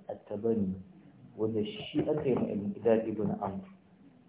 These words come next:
Da aka soke ya soko, amma kuma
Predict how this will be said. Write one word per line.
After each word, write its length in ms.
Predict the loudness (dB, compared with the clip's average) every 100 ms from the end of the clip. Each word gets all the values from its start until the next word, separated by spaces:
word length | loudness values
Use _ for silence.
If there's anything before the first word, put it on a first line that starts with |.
| _ _ -20 -12
Da 160 | -2 -2
aka 220 | 0 -2
soke 260 | 2 2 4
ya 200 | 4 4 2
soko, 440 | -2 -2 -4 -12 -14
amma 240 | -10 -8 -8
kuma 200 | -8